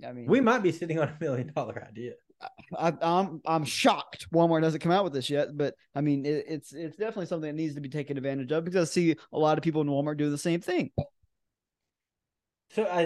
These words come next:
Speaker 2: I think that your bigger point is you don't wanna talk to staff.
Speaker 1: Uh, Josh, again, I would rather die than talk to any of those associates in there.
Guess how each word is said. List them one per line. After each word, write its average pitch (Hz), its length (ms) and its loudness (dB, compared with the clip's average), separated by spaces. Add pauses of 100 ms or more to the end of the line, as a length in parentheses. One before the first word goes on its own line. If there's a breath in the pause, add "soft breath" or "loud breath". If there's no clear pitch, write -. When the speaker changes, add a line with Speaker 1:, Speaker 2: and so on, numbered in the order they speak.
Speaker 2:
I 175 120 2
think 262 160 0
that 180 100 0
your 190 160 2
bigger 170 280 0
point 151 280 2
is 139 220 -4
you 160 120 -8
don't 160 220 4
wanna 139 220 0
talk 127 280 -2
to 120 60 -8
staff. 113 500 -12 (480)
Speaker 1:
Uh, 147 240 0 (220)
Josh, 165 340 4 (120)
again, 147 460 0 (120)
I 156 100 0
would 151 180 2
rather 139 300 2
die 135 680 0
than 143 140 -6
talk 139 240 -2
to 135 80 -6
any 143 160 -2
of 127 80 -4
those 127 160 -4
associates 127 580 -6
in 98 140 -12
there. - 220 -20